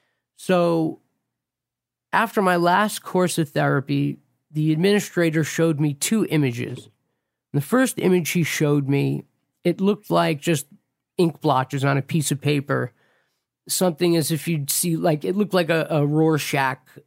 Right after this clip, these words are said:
ink blotch test kind of thing. And that was the, a scan of my brain that was taken on my first day of treatment.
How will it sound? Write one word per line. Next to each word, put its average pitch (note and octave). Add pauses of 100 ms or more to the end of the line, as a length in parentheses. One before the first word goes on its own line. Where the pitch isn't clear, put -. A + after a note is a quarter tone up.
(200)
ink E3
blotch B2+
test - (180)
kind B2+
of B2
thing. - (840)
And E3
that F#3+
was A3
the, E3+
a D#3
scan D#3
of C#3+
my D3+
brain D3
that C#3+
was C#3+
taken C3+ (480)
on D3
my C#3+
first D3
day D3
of C3+
treatment. C3+